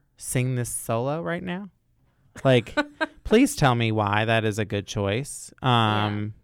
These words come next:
Speaker 2: That is tea.
Speaker 1: you're like, "Uh-huh, you're welcome."
Speaker 2: What did you think of
Speaker 1: Um,
Speaker 2: Vanessa Hudgens?
Speaker 1: Kayla Settle. I'm like, "Why would you not let her sing this
Speaker 2: Oh.
Speaker 1: solo?" Um, Vanessa,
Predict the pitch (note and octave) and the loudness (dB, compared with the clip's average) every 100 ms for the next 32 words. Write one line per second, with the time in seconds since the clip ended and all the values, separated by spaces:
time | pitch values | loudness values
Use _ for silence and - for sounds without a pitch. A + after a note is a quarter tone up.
0 | _ _ G3+ G3+ G3 G3+ - - F3 - | _ _ -10 -8 -10 -14 -20 -20 -20 -20
1 | G#3 _ D#3+ D3+ D3 - - C3+ B2 C#3+ | -20 _ 2 4 4 0 -4 0 2 0
2 | C#3+ C3 A#2+ A2+ C3 D3 G#3+ G#3+ C#3 C3+ | -2 -2 -2 -2 -6 -8 -6 0 4 4
3 | B2+ B2+ A#2+ A#2+ - G#3 F#3+ G3 F#3+ F#3+ | 4 2 0 -4 -6 -8 -8 -10 -14 -14
4 | G3+ A#3+ G#3+ - - E3 F3 - G3 D#3 | -16 -18 -18 -10 -2 0 0 -4 -4 -2
5 | A2+ C3 C#3+ D3+ F#3 F3 D#3+ E3 D3 D#3 | 0 -2 -2 -2 -2 -6 -6 -4 -4 -4
6 | - D#3 D#3 D3+ F3 G3 C#3 G2 - - | -4 -4 -4 -6 -4 -2 -2 -2 -6 -12
7 | - - _ _ _ _ _ _ _ _ | -20 -20 _ _ _ _ _ _ _ _
8 | F3+ F#3 F3+ F3 E3+ F3 F3 E3+ | 4 4 4 2 2 2 2 -2